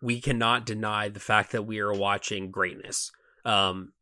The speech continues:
in someone who is doing something that we have never seen before on a basketball court. So, yeah, I mean, I, th-, I feel like that, that says in and of itself what you need to know about him. <laughs>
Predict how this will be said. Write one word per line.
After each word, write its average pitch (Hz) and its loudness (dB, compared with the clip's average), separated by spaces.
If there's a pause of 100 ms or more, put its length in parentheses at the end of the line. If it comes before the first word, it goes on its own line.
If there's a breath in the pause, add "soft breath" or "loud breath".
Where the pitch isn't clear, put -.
(300)
in 113 0
someone 101 2
who 101 -4
is 101 -4
doing 98 0
something 98 -2
that 92 -2
we 98 0
have 95 0
never 92 0
seen 90 -6
before 90 -8
on 87 -6
a 87 -10
basketball - -6
court. - -10 (160)
So, 92 0 (480 soft breath)
yeah, 92 0 (360)
I 110 -4
mean, 95 2 (1160)
I, 110 -4
th-, 101 -4
I - -2
feel 107 0
like 95 0
that, 92 2 (360)
that - -6
says 101 2
in 98 -4
and 92 -4
of 92 -10
itself 92 -6 (1120)
what 101 -4
you 101 0
need 92 0
to 90 -8
know 90 -6
about 101 -2
him. 156 0
<laughs> - -20